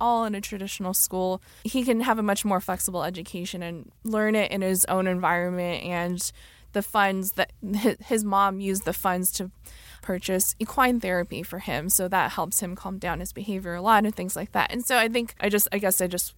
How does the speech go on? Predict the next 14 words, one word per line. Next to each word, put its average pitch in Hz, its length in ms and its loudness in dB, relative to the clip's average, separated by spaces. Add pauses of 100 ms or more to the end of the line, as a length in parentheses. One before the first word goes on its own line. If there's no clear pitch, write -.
maybe 190 420 -4 (360)
wish - 260 -6
that 185 120 0
readers 180 320 0
would - 140 -10
read 185 140 -10
the 226 60 -8
whole 220 180 -4
story 320 380 2
and 247 100 0
then 214 100 2
see 214 220 0
that, 180 280 2
um, 180 340 -2